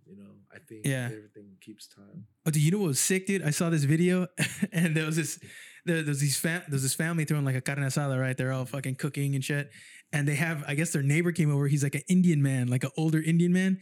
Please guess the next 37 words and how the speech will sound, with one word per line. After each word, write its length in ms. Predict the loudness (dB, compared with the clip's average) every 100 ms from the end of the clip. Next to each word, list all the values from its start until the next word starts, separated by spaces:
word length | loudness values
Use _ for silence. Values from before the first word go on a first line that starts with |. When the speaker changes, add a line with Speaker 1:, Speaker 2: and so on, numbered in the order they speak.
| -4
Speaker 2:
and 60 | 0
Speaker 1:
Like 40 | 4
Speaker 2:
he's 140 | 4
got 80 | 4
Speaker 1:
East 80 | 2
Speaker 2:
his, 100 | 0
Speaker 1:
Indian, 320 | 0 -2 0
Speaker 2:
yeah, 140 | 0
an 60 | 0
Speaker 1:
like, 80 | 2
Speaker 2:
East 200 | 0 2
Speaker 1:
uh, 40 |
Speaker 2:
Indian 260 | 4 4 4
Speaker 1:
yeah, 40 | 2
Speaker 2:
with 160 | 2
Speaker 1:
yeah. 60 | 2
Speaker 2:
a, 160 | 0 0
with 120 | -2
a 20 |
turban, 460 | 0 2 2 0 -2
Speaker 1:
Sure, 220 | -6 -4
Speaker 2:
and 140 | 2 4
he's 100 | 4
got, 120 | 2
Speaker 1:
yeah. 60 | 0
Speaker 2:
like, 100 | 0
his 100 | 0
little 160 | 0
drum, 480 | 0 0 0 0 -2 0
and 80 | 2
he's, 140 | 2
like, 160 | 0 -2
playing 260 | -2 0
along 300 | 0 0 0
with 100 | 0
them, 180 | 0 0
dude. 260 | 2 0